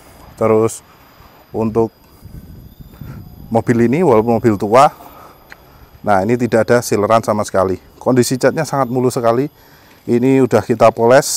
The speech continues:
jadi mengkilap, bisa buat ngaca ini mobil. Nah, ini ya. Yang pengen ganteng tapi perawatan mudah, terus spare partnya juga gampang, ini cocok banget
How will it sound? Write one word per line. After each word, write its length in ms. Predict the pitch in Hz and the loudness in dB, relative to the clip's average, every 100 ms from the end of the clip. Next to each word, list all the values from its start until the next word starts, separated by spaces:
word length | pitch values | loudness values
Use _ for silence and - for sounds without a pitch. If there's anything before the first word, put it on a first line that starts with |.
| - | -4
jadi 400 | 117 104 120 135 _ _ _ _ _ - | 0 2 0 -2 _ _ _ _ _ -2
mengkilap, 480 | 123 131 170 175 - - - - - | -2 2 2 2 0 -16 -20 -20 -10
bisa 480 | 113 - 147 147 135 - _ _ _ _ _ _ - | -6 2 4 4 0 -14 _ _ _ _ _ _ 0
buat 160 | 127 123 | 0 2
ngaca 480 | 139 143 113 - - | -2 0 0 0 -8
ini 120 | 104 107 | -6 -4
mobil. 320 | 104 104 87 - _ - - - - _ _ - | -4 -4 -6 -10 _ -20 -20 -20 -20 _ _ -16
Nah, 160 | 95 95 | -10 -6
ini 200 | 98 95 | -2 0
ya. 160 | 101 - - _ _ _ _ _ - | -2 -6 -20 _ _ _ _ _ -6
Yang 180 | - 175 190 | 2 4 6
pengen 200 | 196 196 | 4 4
ganteng 440 | 165 139 151 202 | 4 4 2 4
tapi 240 | 180 190 185 | 4 4 4
perawatan 640 | 170 156 147 151 156 151 - _ _ _ - | 6 6 6 2 0 -8 -12 _ _ _ -4
mudah, 480 | 147 120 139 147 151 _ - - - - - | -2 2 6 6 6 _ -20 -20 -20 -20 -2
terus 560 | 117 113 117 113 113 - | 2 4 4 4 2 0
spare 200 | 120 117 | -2 2
partnya 240 | 113 117 | 2 2
juga 240 | 117 113 - | -2 -4 -2
gampang, 480 | 117 107 110 131 139 _ _ _ _ _ _ _ - - _ _ - | 0 2 2 2 0 _ _ _ _ _ _ _ -20 -20 _ _ -4
ini 240 | 123 151 | -2 0
cocok 280 | 127 123 - | 0 0 2
banget 240 | 107 101 | 0 0